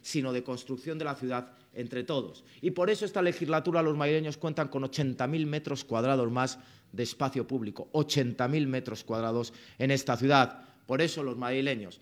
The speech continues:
la próxima legislatura también verán cómo cubriremos definitivamente la M treinta al sur de Puente de la, al sur del Puente de Ventas,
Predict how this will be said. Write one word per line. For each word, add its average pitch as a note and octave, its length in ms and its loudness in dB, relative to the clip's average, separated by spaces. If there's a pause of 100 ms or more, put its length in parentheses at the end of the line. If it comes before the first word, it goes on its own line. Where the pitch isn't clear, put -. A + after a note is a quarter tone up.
(140)
la B2+ 180 4
próxima E3 440 4
legislatura C3 640 2
también A#2+ 420 2 (220)
verán C3+ 520 6 (220)
cómo C#3+ 420 4 (160)
cubriremos D3+ 540 8
definitivamente D3+ 760 4
la C3+ 160 6
M D3 160 2
treinta C3+ 640 0
al B2 160 2
sur E3 240 6
de D3+ 80 8
Puente D3 360 4
de B2 100 6
la, A#2 80 6
al A2+ 100 4
sur D#3 180 2
del B2+ 200 4
Puente C3+ 300 4
de A#2 100 4
Ventas, A2 440 2